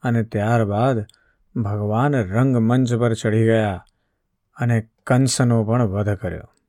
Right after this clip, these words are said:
કંસ ભલે દુર્બુદ્ધિ હતો, રાક્ષસ વૃત્તિ રાખતો હતો, પણ ભગવાનમાં સતત દ્વેષ રાખતો હતો ને એ પણ સંપૂર્ણ નિષ્ઠાથી.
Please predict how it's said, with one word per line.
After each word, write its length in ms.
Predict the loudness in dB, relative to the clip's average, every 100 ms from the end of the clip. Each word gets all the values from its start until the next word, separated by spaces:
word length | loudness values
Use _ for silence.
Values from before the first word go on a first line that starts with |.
| _ _ _ _ _ _ _ _ _ _ _ _ -4
કંસ 340 | -2 0 0
ભલે 280 | 2 4 4
દુર્બુદ્ધિ 680 | 2 0 2 0 2 4 6
હતો, 460 | 4 2 2 0 _ _ _ _ _ _ _ _ _ _ _ _ _ _ _ _ _ _ _ -2
રાક્ષસ 640 | 0 0 -2 -4 -2 -4
વૃત્તિ 440 | -4 -4 -2 0
રાખતો 500 | 0 -2 -6 -2 0
હતો, 260 | 0 -2 -4
પણ 280 | -2 -4 -4
ભગવાનમાં 1080 | -6 -6 -4 -2 -2 -2 -2 -2 -2 -4
સતત 500 | -6 -8 -6 -4 -2
દ્વેષ 560 | -4 -4 4 6 6 4
રાખતો 520 | 0 -2 -4 -4 -2
હતો 220 | -2 -4
ને 120 | -2 -4
એ 80 |
પણ 240 | -4 -6 -6
સંપૂર્ણ 1120 | -8 -8 -8 -8 -8 -8 -6 -2 0 0 -2
નિષ્ઠાથી. 880 | -2 -4 -6 -8 -6 -6 -6 -10